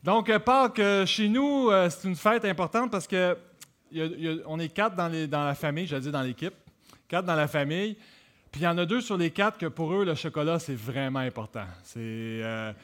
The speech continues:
c'est, non, c'est Karine et Esther. Euh, Esther, en, <coughs> en, notre famille est bilingue, fait qu'Esther, en anglais, on dit Esther.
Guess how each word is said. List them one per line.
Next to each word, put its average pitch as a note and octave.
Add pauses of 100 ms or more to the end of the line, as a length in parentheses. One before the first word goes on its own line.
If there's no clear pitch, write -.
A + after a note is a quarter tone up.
(360)
c'est, A#2+ (920)
non, F3+
c'est E3+
Karine G#3
et F#3+
Esther. E3 (1120)
Euh, D3
Esther, G#3 (680)
en, C#3
<coughs> -
en, D3+ (680)
notre D#3
famille G#3
est -
bilingue, E3+
fait D#3+
qu'Esther, G3
en F3+
anglais, D3
on F#3
dit C#3
Esther. G3+